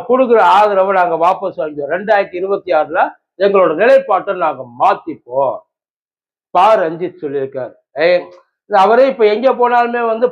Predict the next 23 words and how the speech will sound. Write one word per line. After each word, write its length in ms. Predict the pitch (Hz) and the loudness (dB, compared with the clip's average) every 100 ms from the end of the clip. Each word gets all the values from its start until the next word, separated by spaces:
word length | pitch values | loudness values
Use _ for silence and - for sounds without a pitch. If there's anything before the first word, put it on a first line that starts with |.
| 220 | 0
பாலிடிக்ஸ் 480 | 226 233 233 - _ | 0 0 -8 -20 _
பேச 300 | 220 214 220 | -2 0 -2
வேண்டிய 340 | 202 202 220 | -4 -2 -2
ஒரு 160 | 202 170 | -2 -2
கட்டாயத்துல 680 | 180 175 - 240 208 196 190 | -2 -2 -2 0 0 0 0
இருக்கிறாப்புல. 480 | 165 160 160 147 147 | 0 2 0 0 -2
ஏன்னா 280 | 160 175 180 160 139 - _ _ | 0 2 2 2 -2 -10 _ _
இந்த 80 | 151 | 0
ஆம்ஸ்ட்ராங் 600 | 165 220 - 208 180 135 | 2 2 0 0 0 -4
கொலை 280 | - 190 208 | 0 2 2
வழக்கு, 260 | 190 165 131 | 2 2 2
அதுக்கு 220 | 160 175 202 | 0 -2 0
முன்னாடி 200 | 220 240 | 2 4
நிறைய 320 | 226 240 233 | 4 2 2
பாலிடிக்ஸ் 400 | 233 226 220 - | 0 0 -2 -8
பேசினாரு. 440 | 196 185 180 202 320 - _ - | -10 -8 -4 -2 -4 -6 _ -4
But 80 | 185 - | -4 -2
கோர்ட் 320 | - - - - | 2 4 2 -2
பாலிடிக்ஸ் 520 | 240 214 - 196 - | 0 0 -2 -10 -8
அப்படின்றது 420 | 175 160 160 165 214 | -10 -8 -8 -6 -6
இப்பல 240 | - 160 | -6 -4
இருந்து 240 | 151 165 156 | -4 -6 -4
பேச 180 | 143 | -6